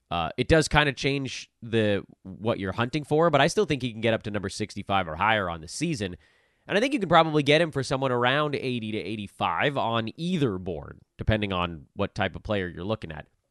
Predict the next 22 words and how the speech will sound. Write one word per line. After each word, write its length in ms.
Um, 420
I 80
would 160
have 80
said 160
Jalen 360
Duren, 440
but 160
he's 180
out 220
for 120
another 240
week 180
and 80
a 40
half 220
at 80
least 360
with 120
his 160
ankle 320
thing. 380